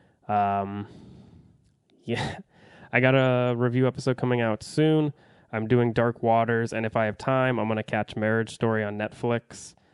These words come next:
Uh, then I got a lot of movies to see in December. I'm actually going to on, uh, so basically by the time this episode comes out, um, on Thursday, last night I would have gone to seen, I'm recording this on Monday right now.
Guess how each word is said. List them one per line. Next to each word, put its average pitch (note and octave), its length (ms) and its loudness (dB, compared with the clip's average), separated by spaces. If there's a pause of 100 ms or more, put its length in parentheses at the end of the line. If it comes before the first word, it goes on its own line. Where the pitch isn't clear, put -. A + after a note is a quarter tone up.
(240)
Uh, G#2+ 180 -4
then G#2+ 160 -2
I A2 60 0
got G#2+ 140 0
a G#2+ 40 0
lot A#2 240 2
of B2 60 2
movies B2 260 2
to B2 80 -6
see B2 140 -4
in A#2+ 80 -2
December. B2+ 480 2
I'm A2 140 -2
actually A2+ 420 0
going A2+ 380 2
to A2 720 2
on, G#2 840 0 (1300)
uh, G2+ 520 -2 (500)
so - 160 0
basically E3+ 320 4
by C3+ 120 4
the B2+ 40 2
time B2+ 240 0
this A2 140 0
episode B2 400 0
comes B2+ 200 0
out, C3+ 340 0 (140)
um, G#2+ 580 -2 (360)
on G#2+ 140 -4
Thursday, D3 480 2
last A#2+ 400 -2
night A#2 160 0
I G#2+ 60 2
would A2 120 4
have A2 80 -6
gone G#2+ 300 0
to G#2+ 80 -4
seen, G#2+ 500 -4 (140)
I'm B2 100 2
recording D3 300 6
this C3 100 2
on A2 140 0
Monday G#2 320 -2
right G2 180 -6
now. G2 240 -12